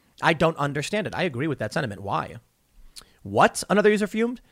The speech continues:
"I fully cannot believe she thought saying any of that on the internet was going to turn out good for her. Vile human." As the outrage grew, Team U S A Paintball finally put out a statement saying Miss Maiolo had been removed from the team. "Team U S A Paintball has no tolerance for discrimination or bullying of any kind.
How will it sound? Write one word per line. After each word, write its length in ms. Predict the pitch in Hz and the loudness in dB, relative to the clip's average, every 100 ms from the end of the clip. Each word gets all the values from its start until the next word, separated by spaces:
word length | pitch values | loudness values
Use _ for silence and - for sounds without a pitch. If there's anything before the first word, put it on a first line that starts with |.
| _ | _
"I 100 | 170 | 0
fully 260 | 170 220 240 | 2 2 2
cannot 240 | 233 214 | 2 2
believe 280 | 202 202 190 | 2 0 0
she 100 | - | -2
thought 240 | 180 185 - | 2 2 2
saying 340 | 196 185 175 | 0 0 0
any 220 | 170 196 | 0 0
of 80 | 185 | 2
that 140 | 170 | 0
on 40 | 160 | 0
the 80 | 156 | 0
internet 240 | 156 117 | -2 -2
was 120 | 127 | -4
going 180 | 151 151 | -2 -2
to 60 | 123 | -2
turn 160 | 156 | -4
out 180 | 143 117 | -4 -2
good 240 | 143 156 | -4 -4
for 140 | 147 123 | -4 -2
her. 160 | 95 | -2
Vile 380 | 101 120 156 143 | -2 2 2 0
human." 360 | 120 165 127 95 _ _ - - - | -2 -6 -6 -10 _ _ -20 -18 -2
As 120 | 156 | 6
the 100 | 196 | 8
outrage 380 | 233 240 233 - | 8 6 0 2
grew, 240 | 202 220 | 4 4
Team 260 | - 220 208 | 2 -2 0
U 140 | 202 | 2
S 100 | 196 | 2
A 80 | 190 | 0
Paintball 380 | 202 175 196 180 | 0 0 0 2
finally 320 | 185 180 190 | 2 2 -2
put 160 | 190 170 | 0 0
out 80 | |
a 20 | 180 | 0
statement 400 | 202 202 151 - | -2 -4 -6 -2
saying 220 | 175 160 | -2 0
Miss 160 | 180 | -2
Maiolo 420 | 170 196 214 170 165 - | 0 2 2 0 -2 -2
had 180 | 185 175 | 0 2
been 160 | 214 214 | 2 4
removed 480 | 226 190 160 165 | 2 4 2 0
from 140 | - 135 | -2 -6
the 60 | |
team. 340 | 135 226 151 90 _ _ - _ _ - | -4 -4 -4 -8 _ _ -20 _ _ 2
"Team 220 | 208 240 | 4 8
U 100 | 233 | 8
S 120 | 220 | 8
A 100 | 226 | 4
Paintball 400 | 226 190 180 175 | 4 0 4 2
has 160 | 147 135 | 2 4
no 160 | 240 | 2
tolerance 560 | 254 - 254 240 147 131 | 2 0 2 2 0 0
for 140 | 165 | -2
discrimination 880 | 139 143 - - 220 285 226 208 208 | 0 -2 -4 2 2 4 0 0 -2
or 180 | 180 180 | 2 2
bullying 480 | 143 135 185 175 156 | 2 0 2 0 0
of 80 | 135 | 0
any 140 | 131 | -2
kind. 420 | 135 - 196 98 | -4 -4 -4 -4